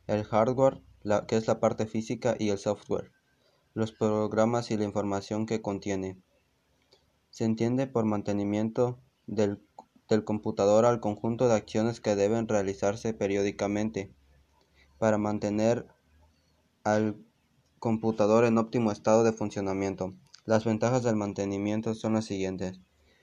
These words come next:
Uno, bajo costo en relación con el mantenimiento predictivo. Dos, reducción importante del riesgo por fallas o fugas.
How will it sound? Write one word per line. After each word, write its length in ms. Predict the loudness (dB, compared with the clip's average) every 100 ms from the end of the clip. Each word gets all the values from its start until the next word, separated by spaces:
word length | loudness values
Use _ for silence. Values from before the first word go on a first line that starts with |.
| _ -4
Uno, 360 | 0 0 -2 -10 _ _ -16 -2
bajo 360 | 2 4 2
costo 360 | 2 0 2 2
en 80 | 2
relación 580 | 2 2 0 0 -2 0
con 160 | 0
el 80 | 0
mantenimiento 840 | 0 0 0 0 0 -2 0 -2 -4 _ _
predictivo. 760 | -2 0 0 -2 -2 0 -2 -6 -18 -20 _ _ _ -6
Dos, 460 | 2 4 2 -2 -20 _ _ -20 -20 -20
reducción 840 | -6 2 4 4 -2 -2 0 2 2
importante 920 | 0 0 -4 -4 0 2 2 4 4
del 240 | 4 2
riesgo 460 | 2 0 0 -2 0
por 160 | -2
fallas 440 | 0 2 4 2 -2
o 80 | -6
fugas. 540 | -4 -2 -2 -4